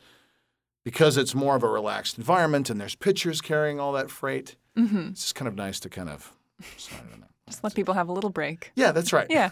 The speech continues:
Speaker 1: You don't need to be yelled at.
Speaker 2: <laughs>
Speaker 1: It's just Ted Allen. It's just Chopped. There's no reason to yell about it.
Speaker 2: Uh.
Speaker 1: Oh, that's wild. Awesome. Uh, what kind of, um, stuff, like, with my commercial on Camera Agent,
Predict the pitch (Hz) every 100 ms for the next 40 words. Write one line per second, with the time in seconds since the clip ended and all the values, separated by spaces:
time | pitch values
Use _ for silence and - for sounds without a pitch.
0 | - 269 262 226 214 302 185 - 175 196
1 | - - - - - 262 - 226 202 190
2 | 214 220 190 220 208 254 233 208 202 226
3 | - 233 208 240 214 190 190 175 170 180
4 | 180 208 254 - _ _ - 214 196 185
5 | 180 - - - - - 57 50 - _
6 | _ _ _ - 110 113 - - - _
7 | _ _ _ _ 123 123 123 123 202 -
8 | - 180 180 160 143 120 - _ _ _
9 | _ _ _ _ _ - - 113 113 110
10 | 107 120 _ _ _ - - - 160 151
11 | 151 - 135 139 131 - _ _ _ _
12 | _ - 185 185 165 180 175 175 165 170
13 | 170 170 170 165 180 180